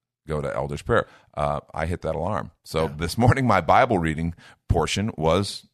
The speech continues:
Speaker 1: on the road, and it was wonderful. I used the YouVersion Bible app to be able to do the scriptures that I'm praying through, and I don't recommend, that's not my everyday routine. Usually it's before I leave the house, and I spend some time quiet alone with the Lord.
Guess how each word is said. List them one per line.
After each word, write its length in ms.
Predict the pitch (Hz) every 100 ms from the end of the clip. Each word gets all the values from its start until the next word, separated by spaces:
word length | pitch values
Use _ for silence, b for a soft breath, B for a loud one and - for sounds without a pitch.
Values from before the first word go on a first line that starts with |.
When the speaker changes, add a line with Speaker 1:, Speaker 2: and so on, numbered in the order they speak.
| -
Speaker 1:
on 180 | 73 82
the 60 |
road, 240 | 113 156 - _
and 120 | 80 82
it 60 |
was 100 | 80
wonderful. 320 | 90 120 - 64
I 60 |
used 200 | 73 73
the 100 | 73 73
YouVersion 400 | 71 78 95 92 B B
Bible 260 | 107 113 80
app 140 | 78
to 100 | -
be 140 | 76 76
able 160 | 76
to 220 | 78 80 78 B B
do 100 | 82
the 80 | 82
scriptures 400 | - 98 - 113
that 120 | 107
I'm 140 | 80 87
praying 320 | 80 78 85
through, 340 | - 78 110
and 80 | 92 - B
I 120 | -
don't 140 | 92 92
recommend, 380 | 98 - 104 92
that's 160 | 101
not 100 | 120
my 140 | 107 123
everyday 400 | 123 110 90 101
routine. 520 | 95 92 - 92 101
Usually 300 | 92 90 107
it's 80 | 110
before 300 | - 78 80
I 40 |
leave 180 | 90 98
the 80 | 110
house, 400 | 98 104 120 -
and 80 | 71
I 60 |
spend 260 | 69 - 71
some 100 | 82
time 300 | 85 80 85
quiet 400 | - 82 85 80 -
alone 260 | 87 95
with 120 | 87
the 60 | 90
Lord. 280 | 73 71 76